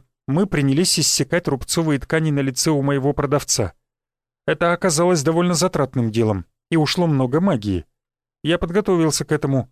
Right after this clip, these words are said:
накопив полный магический центр, однако на операцию может уйти почти все. Это плохо, ведь мне предстоит еще встреча с главой черного рынка.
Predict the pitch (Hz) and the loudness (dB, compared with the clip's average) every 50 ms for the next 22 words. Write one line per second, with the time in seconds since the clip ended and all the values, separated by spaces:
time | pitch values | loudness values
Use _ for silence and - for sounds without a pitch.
0 | _ - - 135 131 165 - - 185 160 - - - 170 170 156 147 147 151 147 | _ -4 -4 -2 -2 -2 -2 0 -2 -2 -2 -2 0 0 2 2 2 2 0 0
1 | 139 151 - - 143 - - 151 127 - - 151 139 123 156 127 127 - - 151 | 0 -2 -2 -2 -4 -2 -4 -4 -4 -2 -2 0 0 0 -2 -2 -4 -4 -2 -4
2 | 131 120 143 156 - - 143 147 139 135 143 143 165 180 - - - 143 131 131 | -2 0 -2 -2 0 0 -2 -2 -2 -2 -2 -2 -2 0 -2 -2 -2 0 0 2
3 | 139 123 123 - 143 139 127 - 147 - 147 143 - - - 170 160 - - - | 0 0 -2 -4 -6 -6 -4 -6 -4 -4 -4 -4 -4 -4 -4 -4 -4 -2 0 0
4 | 151 104 - _ _ _ _ _ _ _ _ _ _ _ _ _ _ - - 147 | 0 0 -2 _ _ _ _ _ _ _ _ _ _ _ _ _ _ -6 -6 -6
5 | 143 - 170 - - 170 170 165 160 156 139 - - 156 139 131 117 95 _ _ | -4 -4 -6 -4 0 2 2 4 4 2 2 0 0 0 0 0 0 -2 _ _
6 | _ - 131 117 135 131 - - 123 117 120 135 147 143 151 147 - - - - | _ -6 -4 -2 -2 -2 -4 -2 -2 0 0 0 0 0 -2 -2 -2 -2 -2 -2
7 | 143 156 147 - 139 - - 143 - - - 147 165 160 - 147 127 117 135 143 | -2 -2 -2 -2 -4 -2 -2 -2 -4 -2 -2 -2 0 0 0 -2 -2 0 0 0
8 | 135 131 147 151 - - 151 147 135 147 151 156 170 190 208 226 - - 104 87 | 2 2 2 0 0 0 -2 0 0 0 0 0 2 2 2 0 0 -2 -4 -6